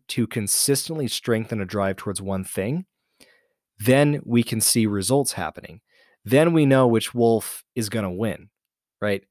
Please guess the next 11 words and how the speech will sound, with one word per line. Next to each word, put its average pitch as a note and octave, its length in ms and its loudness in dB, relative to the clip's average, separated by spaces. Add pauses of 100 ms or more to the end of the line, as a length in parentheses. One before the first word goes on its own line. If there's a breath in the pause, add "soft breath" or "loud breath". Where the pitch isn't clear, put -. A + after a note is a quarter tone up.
(180)
'Cause G#2 180 -2
we B2 200 6
know A2+ 680 4
what G#2 180 -2
we're G2+ 120 -8
feeding, G2+ 500 0 (840)
because A2 680 0 (420)
that B2+ 320 0
consistently A#2 580 -4
strong G2+ 400 -2
drive A2 520 0